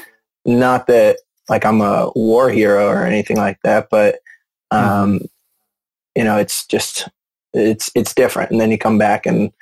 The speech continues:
Speaker 2: Yeah.
Speaker 1: you're paying five dollars for a beer when you had a beer in Colombia for seventy-five cents. Uh, and,
Speaker 2: I know.
Speaker 1: uh, so it's just, it's, everything's different, but it's good to be back. And,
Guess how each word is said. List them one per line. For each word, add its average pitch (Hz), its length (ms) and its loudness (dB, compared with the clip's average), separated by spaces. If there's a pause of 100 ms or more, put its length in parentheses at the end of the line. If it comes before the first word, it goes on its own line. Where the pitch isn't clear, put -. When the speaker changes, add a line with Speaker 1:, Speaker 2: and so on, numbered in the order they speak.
(140)
Speaker 2:
Yeah. 92 180 -6 (260)
Speaker 1:
you're 104 260 2
paying 101 640 -2
five 104 340 0
dollars 101 320 2
for 104 180 0
a 101 60 0
beer 101 400 0
when 101 300 0
you 104 120 0
had 101 180 0
a 98 100 -4 (260)
beer 104 280 2
in 104 160 -2
Colombia 104 540 0
for 98 520 0 (160)
seventy-five 104 600 -2
cents. - 680 -6 (100)
Uh, 101 380 -2
and, - 180 -6 (260)
Speaker 2:
I 117 80 -4
know. 92 160 -6
Speaker 1:
uh, - 240 -2
so 127 220 2
it's 127 200 2
just, 165 280 -2
it's, 156 480 0 (120)
everything's 147 680 0
different, 110 560 -2 (100)
but 107 320 -2 (280)
it's 117 120 -6
good 120 220 0
to 117 60 0
be 113 140 2
back. 110 400 0
And, 104 300 -4